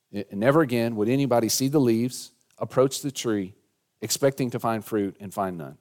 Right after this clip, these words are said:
That tree was cursed, it was dead, it was gone. In the same way, Jesus cursed the tree, he cursed the temple. Where is the temple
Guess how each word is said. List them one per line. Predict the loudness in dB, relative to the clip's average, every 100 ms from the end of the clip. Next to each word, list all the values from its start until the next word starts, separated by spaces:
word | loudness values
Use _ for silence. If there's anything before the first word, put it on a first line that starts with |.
| -6
That | -6
tree | -2 -4
was | -4 -6
cursed, | -8 -8 -10
it | -12
was | -10
dead, | -6 -6
it | -8
was | -14
gone. | -16 -18 _ _ _ _ _ _ _ _ _ _
In | -6
the | -2
same | 0 2 2
way, | 2 -2 -6
Jesus | -4 -4 -4 -8 -14 _ -4
cursed | -2 -2
the | -6
tree, | -4 -2 -2 -6 _ _ _
he | -12 -6
cursed | -4 -4 -6
the |
temple. | -10 -10 -10 -18 _ _ _ _ _ _ _ _ _ _ _ _ _ _ _ _ _ _
Where | 2 4
is | 4 2
the | -4
temple | -6 -10 -12 -20